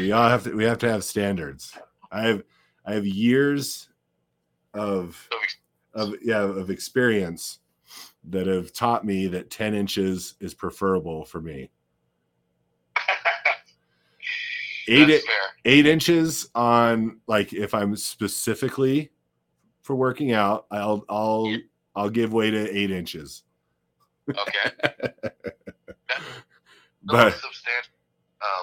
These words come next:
Speaker 2: length, so we'll take that.
Speaker 1: Yeah, five or six inches is just way too small. I'm, I'm
Speaker 2: Maybe.
Speaker 1: with, I'm with the ladies on this one. Can't do five
Speaker 2: Yeah.
Speaker 1: or six inches.
Speaker 2: Maybe if I didn't have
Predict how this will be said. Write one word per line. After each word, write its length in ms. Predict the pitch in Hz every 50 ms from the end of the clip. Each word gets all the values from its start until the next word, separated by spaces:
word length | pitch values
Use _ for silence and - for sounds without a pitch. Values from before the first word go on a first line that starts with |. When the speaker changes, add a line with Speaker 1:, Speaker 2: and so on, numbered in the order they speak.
| 90 92
Speaker 2:
length, 320 | 98 95 87 78 - - - _ _
so 180 | - - - 101 90 85 85
we'll 120 | 95 101 -
take 240 | - 107 107 - _
that. 300 | 90 85 78 - - _ 90
Speaker 1:
Yeah, 220 | 92 87 78 76 76
five 340 | - - 127 127 135 131
or 60 | 139 139
six 280 | - 135 123 101 -
inches 340 | 120 113 107 110 117 110 104
is 120 | 101 98
just 180 | 92 98 90 -
way 180 | 95 98 92 90
too 160 | - 95 82
small. 440 | - - 90 82 76 76 73 73 - _ _ _ _ _ _ _ _ _ _ _ _ _ _ _ _ _ _ _ _ _ -
I'm, 240 | 90 98 104 107 104
I'm 220 | - 117 123 127 127
Speaker 2:
Maybe. 20 | 127
Speaker 1:
with, 140 | 127 123 156 160 - _ _ _ -
I'm 160 | 107 117 123
with 180 | 127 135 135
the 100 | - 131 123
ladies 340 | 120 120 123 117 117 104 107
on 140 | 101 98
this 200 | 98 95 90 - -
one. 260 | 87 80 78 78 73 _ _ _ _ _ _ _ _ _ _ _ _ _ _
Can't 180 | - 110 110 113
do 120 | 113 113
five 240 | 107 - 110 104 101
Speaker 2:
Yeah. 60 | 101
Speaker 1:
or 20 | 101
six 260 | - 104 95 87 -
inches. 460 | 95 87 82 - 78 71 - - - _ _ _ _ _ _ _ _ _ _ _ _ _ _ _ _ _ -
Speaker 2:
Maybe 260 | 123 135 147 160 175
if 120 | 175 175 - 156
I 400 | 147 147 147 143 139 139 139 127 - - - - - - - -
didn't 300 | - 113 117 120 117 110
have 180 | 107 107 104